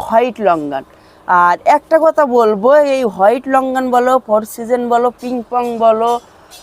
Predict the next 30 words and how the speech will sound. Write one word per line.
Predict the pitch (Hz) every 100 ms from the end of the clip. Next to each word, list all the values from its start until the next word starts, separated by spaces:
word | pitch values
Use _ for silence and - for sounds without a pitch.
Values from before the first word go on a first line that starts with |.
| - _ _ -
পংথং | 220 247 262 247 262 247 220
বলো, | 214 226 269 - _ - 180
যে | 233 277 254
ভ্যারাইটিটাই | 254 262 254 277 285 226 233
দেখাবো, | 226 254 247 294
আপনাদের | 226 240 226 247 220 208
মনে | 220 247 226
হবে | 240 269 208
যে | 233
না, | 214 180
জাকির | 190 185 - 254 294 214
যে | 220 202
কয়টা | 202 202 214 196
ভ্যারাইটি | 196 196 196 208 175
দেখাচ্ছে, | 175 190 - 277 240
অরিজিনাল | 185 170 180 214 254 202
জাতি | 156 156 147
দেখাচ্ছে। | 143 - 143 _ - 135 - - - - - - - - - 160
আর, | 147 - _ _ _ _ -
আর | - 202 196 - 247
অরিজিনালটা | 226 208 269 277 294 311 269
যাতে | 262 294 240
কাস্টমার | 226 262 269 269 220
আরও | 240 269 -
পায়, | 233 269 247
আমি | 254 -
স্বয়ং | 226 247 254 226
ইউটিউবারকে | 247 269 262 262 240 240 220
নিয়ে | 214 196 202
চলে | 185